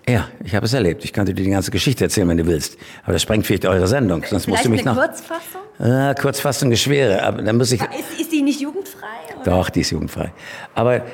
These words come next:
Speaker 1: das ist dann, da muss ich, da muss ich dann jetzt wirklich ein bisschen länger ausholen. Warum hab ich,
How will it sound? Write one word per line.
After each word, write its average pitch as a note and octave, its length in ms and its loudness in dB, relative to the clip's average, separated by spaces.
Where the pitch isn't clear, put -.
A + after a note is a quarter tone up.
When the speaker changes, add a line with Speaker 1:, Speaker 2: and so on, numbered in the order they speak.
Speaker 1:
das - 140 0
ist F3 200 0
dann, D3+ 100 2
da C3+ 120 2
muss D#3 180 4
ich, D#3 200 2
da D3 120 2
muss D3+ 300 4
ich D#3 80 2
dann D#3+ 160 2
jetzt C#3+ 200 2
wirklich F#3 460 -2
ein - 100 -10
bisschen B2 280 0
länger G#2+ 240 2
ausholen. F2 480 0
Warum D#3 480 4
hab D3 180 -2
ich, - 380 0